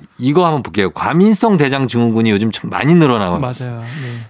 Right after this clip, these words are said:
Speaker 1: 많아요. 진짜 많은데 이거는 원인이 뭡니까? 심리적인 겁니까?
Speaker 2: 그러니까 이게 참 신기한 게
Speaker 1: 네.
Speaker 2: 뭐 불과 몇십 년 사이 갑자기 더 많아졌거든요.
Speaker 1: 그러니까.
Speaker 2: 그 사이에 뭐 갑자기 사람이 뭐 진화가 된 것도 아니고
Speaker 1: 뭐 먹는 게 달라진 것도
Speaker 2: 그렇죠.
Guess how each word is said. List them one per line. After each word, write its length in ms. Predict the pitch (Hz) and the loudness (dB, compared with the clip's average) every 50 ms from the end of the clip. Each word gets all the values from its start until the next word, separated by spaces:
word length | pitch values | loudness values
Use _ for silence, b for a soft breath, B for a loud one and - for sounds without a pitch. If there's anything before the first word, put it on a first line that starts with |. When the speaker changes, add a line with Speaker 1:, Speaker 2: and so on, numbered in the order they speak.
| _ _ | _ _
Speaker 1:
많아요. 480 | - - 117 135 151 147 127 107 95 | -8 -6 -4 -2 -2 -2 -2 -2 -2
진짜 300 | 92 - - 135 - 151 | -4 -4 -6 -2 -2 0
많은데 300 | 123 107 104 98 107 107 | 0 2 0 0 0 0
이거는 480 | 92 98 123 147 180 185 190 175 123 90 | 0 0 2 2 4 4 4 4 2 2
원인이 400 | 87 87 107 147 190 220 233 226 | 0 0 2 4 4 4 6 4
뭡니까? 320 | 160 117 104 101 98 87 101 | 4 4 4 2 2 0 -2
심리적인 520 | - - 226 254 269 254 202 175 131 110 | 0 0 0 0 2 2 2 2 2 2
겁니까? 420 | 98 90 82 160 - 135 143 165 - | 0 0 -2 -4 -6 -8 -10 -10 -8
Speaker 2:
그러니까 240 | - 247 226 - 196 | -8 -6 -2 0 0
이게 220 | 180 196 190 202 | 0 0 0 -2
참 340 | - - 208 214 190 175 170 | -2 -2 -2 -2 -2 -4 -4
신기한 400 | - 220 226 214 220 214 208 180 | -4 -2 -2 0 0 -2 -2 -2
게 420 | 143 131 131 135 131 117 110 110 - - | -2 -2 -2 -2 -4 -4 -6 -8 -8 -6
Speaker 1:
네. 140 | 180 170 | -4 -4
Speaker 2:
뭐 160 | - 151 156 143 | -2 -2 -4 -6
불과 640 | - - 175 202 208 247 240 233 226 208 190 165 139 135 | -6 -6 -6 -4 -2 0 0 2 2 2 0 0 -2 -2
몇십 280 | 139 151 - - 262 | -2 -4 -2 -2 -2
년 100 | 254 233 | -2 -2
사이 160 | 220 208 175 | -2 -4 -6
갑자기 380 | 143 - 127 - - 220 170 147 | -6 -8 -10 -6 -6 -6 -6 -6
더 160 | - - - 185 | -6 -4 -2 0
많아졌거든요. 640 | 220 247 233 190 - 123 - 113 98 92 95 123 165 | 0 0 0 -2 -6 -8 -12 -12 -14 -14 -14 -14 -6
Speaker 1:
그러니까. 500 | - 196 185 131 - - 82 76 76 76 90 | 0 0 0 0 0 -4 -8 -8 -8 -12 -14
Speaker 2:
그 300 | - - 185 202 220 214 | -6 -2 0 0 0 0
사이에 360 | - 220 233 226 214 196 175 | -2 -2 -2 0 0 0 0
뭐 140 | 143 135 131 | -2 -2 -4
갑자기 420 | - 127 - - 147 139 131 131 | -6 -6 -6 -4 -4 -2 -2 -4
사람이 460 | 120 - 151 143 143 143 143 143 139 | -4 -4 -4 -4 -4 -2 -2 -4 -4
뭐 320 | 131 123 120 117 113 127 147 - _ - | -4 -6 -6 -8 -8 -10 -14 -18 _ -18
진화가 340 | - - 127 135 139 143 135 | -12 -6 -4 -2 -2 -2 -2
된 120 | 123 117 | -4 -6
것도 200 | 117 110 - 104 | -8 -10 -14 -16
아니고 360 | 90 95 107 - - 95 95 107 | -14 -14 -16 -16 -18 -14 -4 -2
Speaker 1:
뭐 80 | 131 | 0
먹는 320 | 104 110 117 143 160 180 175 | 2 2 2 4 4 4 4
게 80 | 165 | 4
달라진 400 | - 104 101 113 117 113 117 120 | 2 0 -2 -2 -2 -2 -2 -2
것도 200 | 120 113 - - | -2 -2 -2 -4
Speaker 2:
그렇죠. 60 | 90 | -6